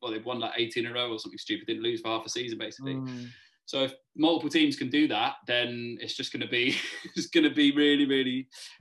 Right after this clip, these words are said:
Speaker 1: really tight. But I think that's fair on Ollie.
Speaker 2: I am very much of the mindset of, like, you have an amazing team. You don't need to buy that much more into it. Like, let's focus on just making this team stronger, rather than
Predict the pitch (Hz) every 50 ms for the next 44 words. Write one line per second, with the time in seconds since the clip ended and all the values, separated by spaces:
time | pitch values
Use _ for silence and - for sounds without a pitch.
0 | - - 131 123 120 113 - - 113 117 - - 180 190 185 254 269 240 208 -
1 | - - 143 131 123 117 113 113 117 110 110 110 - - - - 165 180 180 180
2 | 175 175 170 170 170 170 165 - - 175 175 165 170 175 175 175 156 - - -
3 | - - - - _ _ 160 160 147 - - - 151 156 156 151 156 147 - -
4 | 147 107 - - 123 - 135 123 123 117 110 - - 156 135 139 - - 156 147
5 | 143 160 156 151 151 147 147 143 139 143 139 - - 151 139 131 127 131 135 131
6 | 151 143 139 139 147 147 139 - 139 - 139 135 135 131 - - 139 135 127 -
7 | - - - - 139 139 135 135 135 135 135 - - 113 78 78 117 - - -
8 | _ _ - - _ _ _ - 135 131 - - - - 143 143 123 - - -
9 | - 143 139 139 - - 143 135 127 127 127 123 120 _ - 143 143 - - 147
10 | 147 139 139 120 131 139 - - - 147 139 135 123 - _ _ - - - 165
11 | 156 156 143 135 131 131 135 170 185 185 180 175 165 160 139 117 107 120 143 135